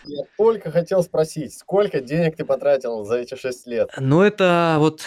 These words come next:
Speaker 2: чтоб ты понимал, например, вот в Сочи, например, поехать, был последний старт в Сочи. Ну, сам слот, а, он, например, тогда, ну, пятнадцать, наверное, тысяч я где-то отдал за слот.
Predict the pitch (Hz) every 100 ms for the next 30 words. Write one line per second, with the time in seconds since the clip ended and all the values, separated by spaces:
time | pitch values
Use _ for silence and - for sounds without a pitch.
0 | - - - 165 170 156 160 160 190 196
1 | 170 151 151 151 143 139 - - - 175
2 | 160 147 135 120 127 127 117 135 160 190
3 | 156 131 - _ - 123 131 120 113 156
4 | 151 123 - 139 - - - 120 - -
5 | - _ _ - _ - 151 147 180 180
6 | - 147 147 131 131 120 117 117 113 117
7 | 143 143 120 123 127 135 123 113 _ _
8 | - 117 120 131 123 131 127 _ 139 139
9 | 143 139 - 123 110 110 - 107 - 110
10 | - 107 104 104 113 110 110 107 117 113
11 | - 113 98